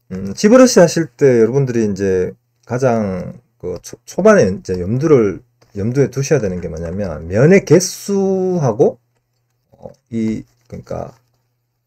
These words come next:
세부적인 상관관계예요. 그래서 아까 디바이드를 알려드렸는데,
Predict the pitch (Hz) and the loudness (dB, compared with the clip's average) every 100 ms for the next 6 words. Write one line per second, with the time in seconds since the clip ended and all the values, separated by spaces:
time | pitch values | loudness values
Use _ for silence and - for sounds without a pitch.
0 | _ 185 202 170 98 92 147 180 196 185 | _ 0 2 2 0 -2 0 2 2 0
1 | 92 98 98 - _ _ 104 - 87 95 | -2 -4 -6 -12 _ _ -10 -8 -6 -6
2 | - 113 147 170 123 95 120 101 95 85 | -6 2 6 6 4 2 -2 -2 -6 -6
3 | 80 87 135 | -10 -10 -12